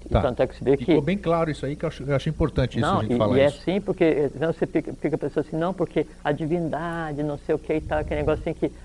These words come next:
Speaker 1: vem com a brisa e vai com o vento e você não sabe a quem adorar, não. A coisa é física, é real, é organizada, né? Não é uma bagunça.
Speaker 2: Tá, agora
Speaker 1: Entende?
Speaker 2: ficou, agora ficou claro.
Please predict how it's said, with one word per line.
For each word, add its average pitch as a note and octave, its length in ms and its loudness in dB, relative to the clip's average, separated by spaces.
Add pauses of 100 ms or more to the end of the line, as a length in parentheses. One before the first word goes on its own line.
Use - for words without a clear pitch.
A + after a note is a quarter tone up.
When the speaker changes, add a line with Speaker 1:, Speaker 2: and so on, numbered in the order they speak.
(100)
Speaker 1:
vem D#3+ 160 4
com D#3 120 -2
a D3+ 40 4
brisa D3+ 340 4
e - 20 4
vai D3+ 180 4
com D3 180 -2
o C#3+ 40 0
vento C3+ 380 0
e - 20 -2
você C3 160 -6
não D3+ 100 0
sabe D3+ 240 0
a D3+ 60 2
quem D3+ 160 -6
adorar, C#3+ 340 -2
não. F3 260 -4 (580)
A B2 60 2
coisa D3 380 2
é G#3+ 100 0
física, G#3+ 640 -4
é A#2+ 160 -4
real, C3+ 500 -4
é F3 60 0
organizada, C#3 1000 -2
né? B2+ 220 -8
Não A#2 160 -10
é G3 260 -8
uma F#3 160 -6
bagunça. A2+ 540 -8
Speaker 2:
Tá, G2+ 100 -4
agora A2+ 240 -2
Speaker 1:
Entende? E3 200 -2
Speaker 2:
ficou, B2+ 100 -2
agora C3 180 2
ficou - 160 -6
claro. D3 240 -2